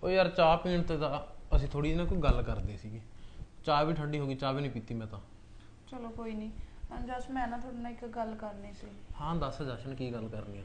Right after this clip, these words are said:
Speaker 1: ਤੂੰ?
Speaker 2: ਪਰ ਮੈਨੂੰ ਸਮਝ ਨਹੀਂ ਆ ਰਹੀ ਵੀ ਇਹ ਗੱਲ ਤੁਹਾਡੇ ਨਾਲ ਕਰਨੀ ਠੀਕ ਰਹੂਗੀ ਕਿ ਨਾ। ਤੁਸੀਂ ਗੁੱਸਾ ਤਾਂ ਨਹੀਂ ਕਰੋਗੇ?
Speaker 1: ਯਾਰ, ਇਹੀ ਜਿਹੀ ਕਿਹੀ ਜਿਹੀ ਗੱਲ ਆ ਜਿਹੜੀ ਤੂੰ ਇੰਨੀ ਉਲਝੀ ਜਾਂਦੀ ਆ? ਮੈਨੂੰ ਗੱਲ ਦੱਸ, ਨਾਰਮਲ, ਤੂੰ ਗੱਲ ਕੀ ਹੈਗੀ?
Speaker 2: ਜਸ,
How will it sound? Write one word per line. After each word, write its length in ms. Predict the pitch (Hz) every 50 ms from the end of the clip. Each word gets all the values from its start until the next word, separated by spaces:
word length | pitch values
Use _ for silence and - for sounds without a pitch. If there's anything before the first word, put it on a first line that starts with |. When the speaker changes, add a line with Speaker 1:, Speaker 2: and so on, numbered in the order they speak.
| -
Speaker 1:
ਤੂੰ? 100 | 117 127 147 - - - - - -
Speaker 2:
ਪਰ 120 | 294 285 277
ਮੈਨੂੰ 220 | 269 277 294 294
ਸਮਝ 340 | - 285 254 247 247 262 262
ਨਹੀਂ 140 | 269 277 262
ਆ 120 | 240 226
ਰਹੀ 120 | 214 247
ਵੀ 120 | 233 262 254
ਇਹ 160 | 247 247 240
ਗੱਲ 160 | 262 262 254
ਤੁਹਾਡੇ 280 | 247 254 262 247 226 233
ਨਾਲ 160 | 233 240 233
ਕਰਨੀ 360 | 240 233 226 220 220 220 226
ਠੀਕ 260 | 220 226 226 220 220
ਰਹੂਗੀ 360 | 220 226 220 214 214 220 233 220
ਕਿ 120 | - 240
ਨਾ। 160 | 233 233 220
ਤੁਸੀਂ 260 | 220 220 233 - 254
ਗੁੱਸਾ 340 | 220 214 226 226 - 226 220
ਤਾਂ 120 | 220 226 226
ਨਹੀਂ 120 | 240 233
ਕਰੋਗੇ? 320 | 233 233 220 214 214 214 214 - - - - - - - - - - - - - 220
Speaker 1:
ਯਾਰ, 140 | 233 262 269
ਇਹੀ 240 | 247 214 185 214
ਜਿਹੀ 140 | 208 240 226
ਕਿਹੀ 180 | 254 240 240 254
ਜਿਹੀ 140 | 240 240 233
ਗੱਲ 160 | 247 240 240
ਆ 40 | 233
ਜਿਹੜੀ 200 | 220 240 220 226
ਤੂੰ 160 | - 247 240
ਇੰਨੀ 180 | 226 220 220
ਉਲਝੀ 260 | 220 220 202 196 220 220
ਜਾਂਦੀ 300 | 233 220 214 208 202 190
ਆ? 80 | 180 - - - - - - - - - - - - - - - - -
ਮੈਨੂੰ 220 | 139 156 185 185
ਗੱਲ 220 | 160 143 135 135 135
ਦੱਸ, 180 | 127 123 -
ਨਾਰਮਲ, 400 | 170 165 147 135 127 127 127 131
ਤੂੰ 120 | - 214 196
ਗੱਲ 200 | 196 170 151 139
ਕੀ 200 | 131 131 120 117
ਹੈਗੀ? 200 | 110 101 - - - - - - - - - - - - - - - - - - - - - - - - - - - - - - - - - - 233
Speaker 2:
ਜਸ, 280 | 247 247 240 - 254